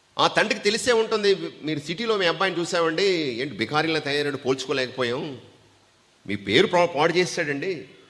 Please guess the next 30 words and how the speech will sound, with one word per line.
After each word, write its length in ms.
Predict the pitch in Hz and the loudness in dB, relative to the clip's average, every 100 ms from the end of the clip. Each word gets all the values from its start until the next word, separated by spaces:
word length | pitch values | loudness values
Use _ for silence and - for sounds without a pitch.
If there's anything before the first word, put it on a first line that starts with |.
| _ _ _ _ - | _ _ _ _ -16
మీ, 280 | 82 113 110 | -4 -2 -2
మీరేంటి 580 | 101 120 131 160 180 185 | -2 0 0 0 0 2
వాడేంటి 640 | 143 143 135 117 156 110 | 2 0 -2 -4 -8 -8
ఇలా 140 | 104 110 | -4 -2
తయారయ్యాడని 840 | 110 120 123 117 107 104 98 95 | 2 2 2 0 -2 -2 -4 0
ఎవరైనా 300 | 131 190 196 | 4 6 4
చెప్పు 300 | 190 175 214 | 0 -2 -2
ఉంటే, 480 | 185 135 139 208 - - _ _ _ | -2 -2 -4 -6 -18 -20 _ _ _
కావాలనుకుంటే 1000 | - 139 202 240 240 220 214 202 202 208 | 4 6 8 8 6 4 0 -2 -2 0
ఆ 220 | 208 170 175 | 0 0 0
తండ్రి 280 | 185 196 | 0 0
మనుషుల్ని 420 | 196 165 208 254 233 | 0 0 0 0 0
పంపించి 400 | 208 208 220 208 | 0 -2 -4 -4
కాళ్ళు 320 | 170 190 220 | 2 2 4
చేతులు 260 | 208 208 | 4 4
కట్టి 180 | 196 196 | 2 2
తీసుకొచ్చి 380 | 185 196 202 180 | 2 -2 -2 -2
రావచ్చా? 380 | 185 196 196 196 | 2 2 0 -2
ఇంట్లో 360 | 196 139 151 | -2 -4 -2
క-, 340 | 185 170 - - - | -2 -2 -6 -18 -12
ఇంట్లో 240 | - 135 175 | -6 0 4
గదిలో 260 | 156 165 | 4 4
పెట్టి 200 | 185 180 | 2 4
తాళం 200 | 165 170 | 6 6
వేసేయచ్చు 300 | 180 175 185 | 6 4 2
కదా. 340 | 180 170 180 185 - - - _ _ _ - | 0 2 0 0 -8 -20 -20 _ _ _ 0
అలా 120 | 160 | 2
చేశాడా? 540 | 170 190 208 190 262 - - - - _ _ _ _ _ _ - | 4 4 6 6 2 -2 -16 -20 -20 _ _ _ _ _ _ -2
చేయలేదు. 320 | 165 190 180 127 | 2 4 2 -2
ఎందుకు? 420 | 170 190 202 | -2 0 0